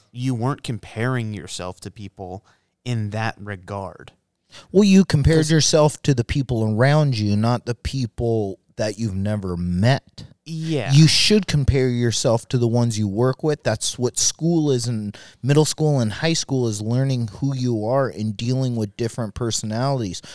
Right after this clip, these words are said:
Speaker 2: Why is this person smart? Why is this person popular? Why is this person strong?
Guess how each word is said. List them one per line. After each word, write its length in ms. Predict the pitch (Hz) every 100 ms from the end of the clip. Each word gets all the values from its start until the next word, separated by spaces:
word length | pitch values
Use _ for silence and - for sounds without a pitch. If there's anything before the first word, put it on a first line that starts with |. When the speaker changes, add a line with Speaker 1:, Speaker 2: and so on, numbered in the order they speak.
| -
Speaker 2:
Why 140 | - 113
is 100 | 113
this 160 | 127
person 400 | - 135 123 123
smart? 420 | 107 135 147 123
Why 140 | - 101
is 100 | 101
this 120 | 113
person 440 | - 123 117 - 107
popular? 520 | 139 139 - 117 95
Why 220 | 80 85 101
is 120 | 92
this 140 | 104
person 400 | - 117 113 110
strong? 540 | 92 - 131 143 113